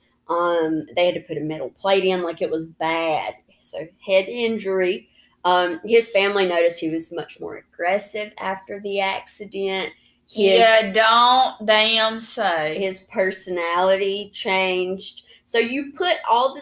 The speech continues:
Speaker 1: things up until this point that he had seen in his life, incest, bestiality, his dad, you know, raping his sisters, and then you put a head injury on top of all that.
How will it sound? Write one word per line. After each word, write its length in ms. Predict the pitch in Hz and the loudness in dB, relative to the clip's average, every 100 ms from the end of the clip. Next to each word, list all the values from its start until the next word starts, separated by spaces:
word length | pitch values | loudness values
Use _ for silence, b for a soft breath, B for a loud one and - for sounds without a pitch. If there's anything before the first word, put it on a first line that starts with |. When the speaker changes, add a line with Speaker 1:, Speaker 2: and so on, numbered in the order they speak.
| - | -10
Speaker 1:
things 280 | 254 240 226 | -6 -4 -2
up 120 | 214 214 | -4 -4
until 200 | 220 214 | -6 -6
this 140 | 214 | -8
point 260 | - 208 - | -4 -4 -2
that 100 | 202 | -2
he 140 | 202 | -2
had 160 | 202 - | -4 -2
seen 240 | 202 196 | 0 0
in 100 | 180 | 0
his 160 | 180 165 | -2 0
life, 360 | 156 - 170 _ _ _ - | 0 0 -6 _ _ _ 0
incest, 640 | 185 185 180 175 180 - | 0 2 0 0 0 -2
bestiality, 920 | 175 165 - 165 160 156 156 160 156 - _ - | -8 -10 -6 -2 0 -2 -2 -4 -8 -16 _ -10
his 180 | 175 | -4
dad, 500 | 175 156 151 151 151 - | 0 0 0 -2 -4 -6
you 120 | 165 | -4
know, 80 | 156 147 | -2 0
raping 420 | 160 160 170 165 | 0 0 -2 -4
his 160 | 165 - | -4 -6
sisters, 600 | 160 - 151 156 - - _ _ _ _ | -8 -6 -6 -6 -10 -16 _ _ _ _
and 220 | 190 190 | -2 2
then 160 | 196 208 | 2 2
you 220 | 202 208 | -2 -4
put 160 | 220 185 | -2 0
a 40 | 160 | 0
head 340 | 160 185 220 254 | 0 2 2 0
injury 540 | 277 285 294 302 - | -4 -6 -10 -10 -6
on 200 | 196 180 | -6 -6
top 440 | - - 190 220 202 | -8 -2 0 0 -4
of 180 | 190 - | -6 -6
all 380 | 170 185 214 220 | -2 0 0 -2
that. 580 | 165 170 196 302 - | -2 0 0 -2 -6